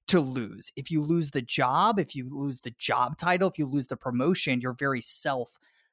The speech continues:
crumbles. It's only in Christ, as Christians, we get the verdict before the performance, <laughs> right? Like, that's radical.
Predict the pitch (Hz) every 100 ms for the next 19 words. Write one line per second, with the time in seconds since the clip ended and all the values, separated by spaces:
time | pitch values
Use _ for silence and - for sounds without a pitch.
0 | _ - - 202 - - - - - -
1 | - 214 220 233 214 175 185 151 127 -
2 | - 220 131 123 - - - _ _ -
3 | 160 - - 247 175 147 165 240 214 214
4 | - 151 135 - 180 190 165 - - 156
5 | - - - 180 180 185 165 131 - 123
6 | - - 247 262 131 - _ - - -
7 | - - 151 - 240 294 202 196 - -
8 | - _ - - 202 208 339 226 -